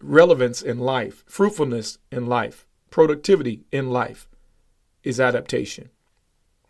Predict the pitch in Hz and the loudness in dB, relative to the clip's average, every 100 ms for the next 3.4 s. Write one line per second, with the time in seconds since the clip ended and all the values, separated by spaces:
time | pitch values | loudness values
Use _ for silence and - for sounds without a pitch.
0 | _ _ 180 214 190 147 180 156 127 139 | _ _ 0 2 0 0 0 0 2 2
1 | 135 - 165 165 135 131 - - _ _ | 2 2 2 2 -2 -4 -8 -12 _ _
2 | _ _ - 135 123 160 175 147 143 139 | _ _ 0 2 2 0 0 0 2 2
3 | 131 - 120 110 | 2 0 -2 -2